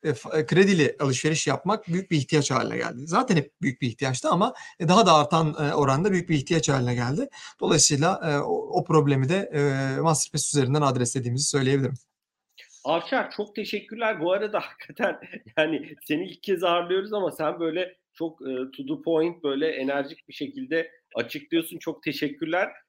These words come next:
Speaker 2: Ee, şeyi sorayım, yani son vaktimiz de daralıyor. Senin de hani vaktini çok almak istemiyorum. Ee, biraz hani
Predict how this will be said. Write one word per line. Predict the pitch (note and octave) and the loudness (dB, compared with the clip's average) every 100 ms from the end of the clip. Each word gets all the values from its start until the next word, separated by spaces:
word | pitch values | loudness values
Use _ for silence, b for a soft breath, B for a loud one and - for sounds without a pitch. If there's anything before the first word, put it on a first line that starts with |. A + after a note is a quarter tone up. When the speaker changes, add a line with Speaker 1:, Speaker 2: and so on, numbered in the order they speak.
| _ C#3+ | _ 0
Speaker 2:
Ee, | D3+ D#3 D#3+ D#3+ D#3+ D#3 D#3 D3+ - _ _ _ _ _ | 2 2 2 2 2 2 0 -4 -8 _ _ _ _ _
şeyi | - F#3 C#4+ | -6 -2 -2
sorayım, | - D4+ F3+ C3 - | 4 6 6 6 0
yani | E3 E3 E3+ | 0 2 0
son | - G#3+ A#3 G#3 | 0 -2 -2 0
vaktimiz | F#3 G3+ - B3+ B3+ | 0 0 -4 -6 -2
de | A#3 A3 | 0 2
daralıyor. | A3+ A#3 A#3 | 2 2 0
Senin | G3 F#3+ G3+ G#3 | -2 -2 -4 -2
de | G#3 | 0
hani | G3 G3 - | 2 0 -2
vaktini | D3+ E3+ - G#3+ | -2 -4 -6 -12
çok | G#3+ G#3 G#3 | -6 -6 -2
almak | G3 G3 G3+ | -2 -2 -6
istemiyorum. | - - A#3+ B3 F3 F3 - B B - | -8 -4 0 2 2 0 -4 B B -2
Ee, | D#3+ E3 E3+ E3+ D#3+ - _ _ _ - | 2 4 6 4 2 -4 _ _ _ -12
biraz | D#3 B3 B3+ B3 | 0 2 2 0
hani | A#3 F#3 | -2 -2